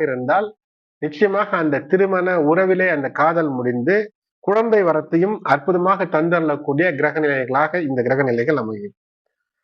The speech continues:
அதே போல் நோய் இருந்தால் தீரும் என்று முதலிலேயே சொன்னேன். எதிர்ப்பு, எதிரிகள் இருந்தால் அந்த எதிரிகள் அழிவதற்கான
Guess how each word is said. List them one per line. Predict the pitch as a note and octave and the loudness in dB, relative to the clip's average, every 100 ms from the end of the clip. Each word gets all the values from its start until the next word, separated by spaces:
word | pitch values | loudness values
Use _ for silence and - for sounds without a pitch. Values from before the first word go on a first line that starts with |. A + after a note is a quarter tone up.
| _ - | _ -4
அதே | D#3+ F3 | -2 0
போல் | D#3+ A3 G3+ D3 | 0 0 0 2
நோய் | F#3 G3+ | 4 4
இருந்தால் | F3+ F3 G3 G3 | 2 2 2 2
தீரும் | F#3 F3 D#3+ | 2 2 2
என்று | D3 C3+ | 0 2
முதலிலேயே | C#3+ C#3 C#3+ E3+ E3 | 2 2 2 2 0
சொன்னேன். | C#3+ B2 G#2+ A2 _ _ _ D3 | -2 -2 -4 -6 _ _ _ -4
எதிர்ப்பு, | F#3 A#3 - E3 | 0 0 0 2
எதிரிகள் | C#3+ F3+ A3 F#3+ D#3+ | 2 2 2 2 2
இருந்தால் | D3+ E3 G3 D#3+ | 2 2 2 0
அந்த | C#3 C3 | -2 2
எதிரிகள் | F3 A3 A#3+ G3 E3+ | 2 4 2 2 0
அழிவதற்கான | C#3+ F3+ F3 D#3 D#3 C#3 | 2 2 0 0 0 0